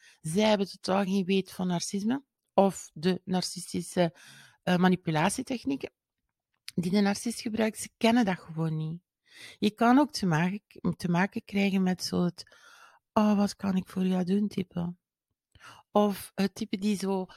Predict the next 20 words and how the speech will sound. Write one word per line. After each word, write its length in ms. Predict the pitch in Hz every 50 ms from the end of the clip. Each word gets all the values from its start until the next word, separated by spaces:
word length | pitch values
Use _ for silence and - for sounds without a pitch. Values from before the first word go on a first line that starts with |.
| - - - - - _
jou 280 | 190 202 220 226 226 175
belt, 680 | 196 190 190 190 196 196 196 - - - - - 180
die 580 | - 190 190 190 185 190 190 190 196 190 180 - _
met 240 | - - 196 196 202
jou 200 | 202 202 202 196
wil 140 | 208 214 202
praten, 680 | - - - 196 190 190 190 185 190 - - - 185 -
die 160 | - - 190
het 140 | 185 - -
jou 180 | - 196 190 196
het 120 | - -
gevoel 640 | - 202 185 170 165 - - 180 196 226 233 226
geeft 280 | 180 180 196 196 - -
dat 140 | - 185 175
ze 160 | - - 196
jou 160 | 190 190 185
perfect 840 | - - 190 - - - - - 214 214 - _ _ - - - _
begrijpen, 800 | _ - 185 175 - - 175 180 185 185 185 180 - - 185 180
dat 160 | 170 180 175 -
ze 260 | - - 185 180